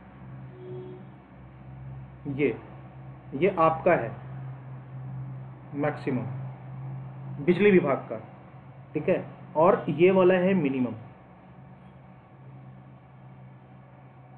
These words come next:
ठीक है, ये वाला आपका मिनिमम है, ठीक है। अ, इसको मैं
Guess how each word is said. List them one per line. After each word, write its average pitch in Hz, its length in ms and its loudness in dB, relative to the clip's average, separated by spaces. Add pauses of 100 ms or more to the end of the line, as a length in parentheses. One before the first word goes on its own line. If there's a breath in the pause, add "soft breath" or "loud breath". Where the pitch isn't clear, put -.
(1040)
ठीक 165 140 -2
है, 131 120 2 (340)
ये 143 200 2
वाला 160 220 6 (380)
आपका 139 260 0
मिनिमम 127 400 0
है, 107 140 -10 (2250 loud breath)
ठीक 156 140 -4
है। 226 60 2
अ, 135 880 0
इसको 185 300 4
मैं 196 180 8